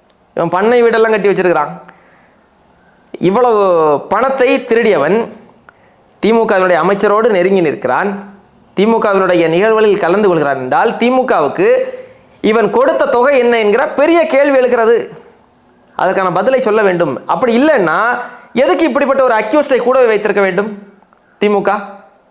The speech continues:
எதற்கு வைத்திருக்க வேண்டும்? அப்போ அந்த ரீதியிலும் விசாரணைகள் நடத்தப்பட வேண்டும். ஞானசேகரனுடைய இந்த திருட்டு பணம் இருக்கிறது இல்லையா, இந்த பணத்தை யாருக்கெல்லாம் இவன் கொடுத்தான் என்கிற ரீதியிலும் விசாரணைகள் நடத்தப்பட வேண்டும்.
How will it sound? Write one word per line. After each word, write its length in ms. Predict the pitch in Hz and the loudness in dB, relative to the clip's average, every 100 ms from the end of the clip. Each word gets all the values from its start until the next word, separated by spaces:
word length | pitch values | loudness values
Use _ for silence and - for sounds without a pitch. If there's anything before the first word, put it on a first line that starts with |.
| _ | _
எதற்கு 320 | 175 262 330 | 0 2 2
வைத்திருக்க 340 | 277 254 233 214 | 2 2 0 0
வேண்டும்? 220 | 196 202 - - - _ _ _ _ _ _ _ _ _ _ | -2 -4 -10 -20 -20 _ _ _ _ _ _ _ _ _ _
அப்போ 460 | - 226 302 262 214 | -8 -2 0 2 2
அந்த 300 | 202 226 285 | 0 0 0
ரீதியிலும் 360 | 269 277 277 285 | 2 2 2 2
விசாரணைகள் 480 | 247 254 247 240 | 0 0 0 0
நடத்தப்பட 300 | 214 214 175 | 0 -2 -2
வேண்டும். 540 | 170 160 196 277 285 - | 0 0 0 -2 -4 -6
ஞானசேகரனுடைய 1080 | 160 180 247 277 254 233 220 196 185 180 190 220 233 - - | -4 -2 0 0 2 2 2 0 0 2 2 2 0 -4 -4
இந்த 480 | 170 160 143 - - | -2 0 0 -4 -2
திருட்டு 300 | 269 311 - | -2 0 0
பணம் 200 | 220 226 | 0 0
இருக்கிறது 300 | 190 160 147 | 0 0 0
இல்லையா, 260 | 185 240 - - - - - | 0 0 -2 -10 -18 -20 -10
இந்த 260 | 175 240 226 | -2 0 0
பணத்தை 720 | 202 233 269 208 214 240 - | 0 0 0 0 2 0 -2
யாருக்கெல்லாம் 640 | 175 214 294 302 262 269 269 | 0 2 2 0 0 2 2
இவன் 200 | 226 208 | 0 0
கொடுத்தான் 440 | 220 269 269 262 | 0 0 0 0
என்கிற 260 | 214 202 196 | 0 2 2
ரீதியிலும் 360 | 254 262 262 | 2 2 2
விசாரணைகள் 460 | 240 233 214 208 170 | 0 0 0 0 -2
நடத்தப்பட 300 | 165 147 139 | -4 -4 -4
வேண்டும். 220 | 120 - | -6 -10